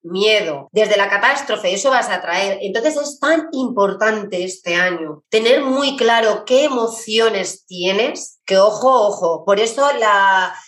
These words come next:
la espiritualidad y el control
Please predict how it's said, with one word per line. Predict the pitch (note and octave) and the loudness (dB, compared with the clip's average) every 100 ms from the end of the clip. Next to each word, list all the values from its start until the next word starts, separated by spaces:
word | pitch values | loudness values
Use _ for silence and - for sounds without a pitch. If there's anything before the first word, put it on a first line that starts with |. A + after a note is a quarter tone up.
| _ | _
la | G3 G#3 | -2 -2
espiritualidad | G3+ A3 G#3+ G#3+ G#3 G3+ A#3+ B3+ A#3 | -2 -6 -6 -2 -2 0 2 0 0
y | G#3 | -4
el | G3 | -4
control | F#3 F3 F3 G3+ G#3 D4+ G#4+ | -4 -6 -4 0 2 2 -2